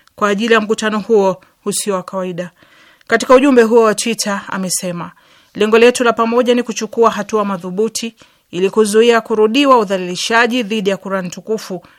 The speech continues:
na maandiko mengine matakatifu." Naye msemaji wa Wizara ya Mambo ya Nje ya Iran, Nasri Kanani, amesema mkutano huo unatarajiwa kufanyika tarehe thelathini na moja mwezi huu wa Julai.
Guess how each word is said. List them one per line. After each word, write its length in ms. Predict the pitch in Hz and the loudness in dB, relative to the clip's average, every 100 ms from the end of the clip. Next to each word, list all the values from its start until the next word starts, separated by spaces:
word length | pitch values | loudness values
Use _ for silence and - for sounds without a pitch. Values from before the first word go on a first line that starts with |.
| _ | _
na 100 | 196 | -6
maandiko 420 | 196 202 196 - 202 | -2 -2 -2 -4 -4
mengine 340 | 202 220 196 | -4 -4 -4
matakatifu." 680 | 180 180 170 180 170 - 165 _ _ _ _ _ | -6 -10 -10 -12 -12 -14 -16 _ _ _ _ _
Naye 220 | 190 214 | -2 0
msemaji 480 | 214 - 208 254 262 | 0 0 2 2 6
wa 60 | 220 | 4
Wizara 320 | 208 214 202 | 4 0 0
ya 60 | 196 | -2
Mambo 220 | 202 196 | -4 -4
ya 100 | 202 | -4
Nje 160 | 202 | -4
ya 60 | 190 | -4
Iran, 220 | 202 220 | -2 -2
Nasri 460 | 208 196 185 190 185 | -2 -2 -4 -6 -8
Kanani, 600 | 190 185 190 220 214 202 _ _ - | -6 -4 -4 -2 -4 -6 _ _ -8
amesema 640 | 196 202 - 226 175 165 _ _ _ _ _ | -6 -4 -2 -2 -4 -10 _ _ _ _ _
mkutano 420 | 170 185 226 247 | -14 -4 0 0
huo 320 | 247 294 269 320 240 | 2 6 6 4 -4
unatarajiwa 500 | 214 226 220 233 220 | -4 0 2 2 0
kufanyika 500 | - 208 254 226 208 | -2 -4 -2 -2 -2
tarehe 340 | 208 202 196 | -2 -2 -4
thelathini 400 | - 190 185 196 | -4 -8 -8 -8
na 80 | 185 | -8
moja 260 | 180 170 | -8 -8
mwezi 240 | 175 170 180 | -10 -10 -10
huu 200 | 185 175 | -10 -10
wa 80 | 170 | -8
Julai. 540 | 180 180 160 165 | -10 -10 -10 -12